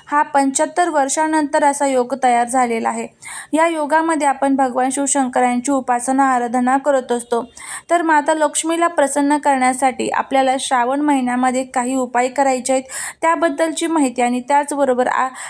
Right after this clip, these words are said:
आपल्याला श्रावण संपण्या अगोदर आपल्या घरामध्ये काही भाजी,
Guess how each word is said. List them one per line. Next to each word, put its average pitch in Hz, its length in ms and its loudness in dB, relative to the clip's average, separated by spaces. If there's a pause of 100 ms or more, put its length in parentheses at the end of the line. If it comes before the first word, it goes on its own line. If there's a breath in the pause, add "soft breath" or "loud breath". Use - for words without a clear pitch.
आपल्याला 302 420 2
श्रावण 285 420 0
संपण्या 285 460 2
अगोदर 262 280 0
आपल्या 254 280 0
घरामध्ये 254 360 0 (680 loud breath)
काही 285 200 -2
भाजी, 269 480 -2